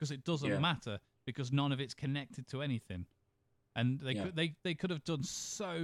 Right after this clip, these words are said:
Speaker 1: much with it, and they didn't.
Speaker 2: What if the Fantastic Four had gotten together to save New York instead of the Avengers?
Speaker 1: Yeah. What, what if Loki won?
Speaker 2: Yeah.
Speaker 1: And,
Speaker 2: It should
Speaker 1: and
Speaker 2: just be its own self-contained little episode
Speaker 1: Yeah.
Speaker 2: of just sort of like, it's,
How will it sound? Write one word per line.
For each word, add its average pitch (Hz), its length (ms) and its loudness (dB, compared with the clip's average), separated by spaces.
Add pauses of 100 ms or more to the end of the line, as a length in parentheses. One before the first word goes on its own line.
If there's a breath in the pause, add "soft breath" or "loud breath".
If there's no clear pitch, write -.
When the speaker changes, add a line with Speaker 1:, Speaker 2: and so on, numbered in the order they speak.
Speaker 1:
much 156 460 2
with 139 200 0
it, 80 200 -10 (480)
and 113 100 4
they 113 60 2
didn't. 110 320 0
Speaker 2:
What - 180 6
if 117 200 4
the 101 60 -6
Fantastic - 640 -2
Four 95 220 2
had 85 100 -4
gotten - 220 -2
together 82 320 -6
to - 60 -10
save 82 340 0
New 85 100 -6
York 82 300 -6
instead - 280 -4
of 80 120 -8 (400)
the 90 80 -4
Avengers? 82 400 -6
Speaker 1:
Yeah. 190 180 4 (440)
What, 196 240 4
what 190 200 2
if - 260 2 (300)
Loki 156 340 2
won? 151 300 2 (1120)
Speaker 2:
Yeah. 175 240 6 (580)
Speaker 1:
And, 123 400 4
Speaker 2:
It - 60 -2
should 131 100 6
Speaker 1:
and 131 80 6
Speaker 2:
just 170 100 2
be 160 100 12
its 147 120 8
own 135 200 6
self-contained 113 800 2
little 98 240 0
episode 87 600 0
Speaker 1:
Yeah. - 100 -10
Speaker 2:
of - 80 -10
just 101 180 2
sort 87 140 0
of 80 80 -6
like, 87 320 0 (720)
it's, - 140 -8